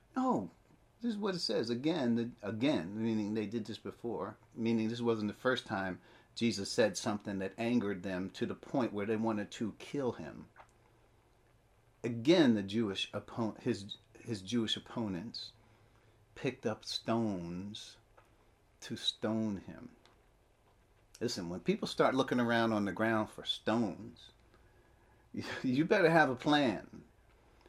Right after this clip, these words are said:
And that's what I'm sure Jesus got away, but look, he, he confronts them. He says, "Whoa," he says, "I have shown," he's, "Why,"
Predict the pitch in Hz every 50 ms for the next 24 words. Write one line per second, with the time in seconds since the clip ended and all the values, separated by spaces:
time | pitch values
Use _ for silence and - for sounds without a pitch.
0 | - - _ - - - _ _ _ - 101 101 104 101 104 101 101 101 113 135
1 | 139 - 151 139 120 92 90 - - 113 123 123 - - 147 135 117 104 131 143
2 | 143 120 117 104 110 120 120 117 113 113 110 110 123 139 156 120 98 98 98 110
3 | 110 107 101 127 156 190 - - - 147 165 170 - - - 208 220 - - 139
4 | 123 120 - - 160 180 202 175 - - - - - - - - _ _ _ -
5 | _ _ _ _ - - _ _ _ _ _ _ _ - _ _ _ - - -
6 | 147 135 147 147 135 143 147 170 175 185 165 127 107 98 107 113 - - - -
7 | - - _ - - - 127 147 156 - - 147 123 - - 131 160 196 202 170
8 | - - - - 190 208 208 175 180 190 170 165 165 190 196 226 240